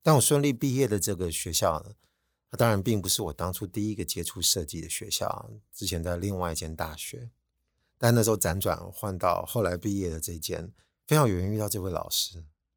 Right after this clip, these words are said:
那远在我进学校之前到现在，老师其实他执这个教职也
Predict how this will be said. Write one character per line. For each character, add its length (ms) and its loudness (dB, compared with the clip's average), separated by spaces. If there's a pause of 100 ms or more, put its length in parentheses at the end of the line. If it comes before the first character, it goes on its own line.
(140)
那 100 6
远 140 8
在 140 6
我 80 2
进 180 0
学 120 0
校 160 2
之 140 -2
前 420 0
到 160 0
现 300 0
在， 380 -2 (540)
老 180 2
师 100 2
其 160 -2
实 100 -2
他 640 -2
执 220 -2
这 120 -4
个 60 -6
教 300 2
职 420 -4
也 140 -18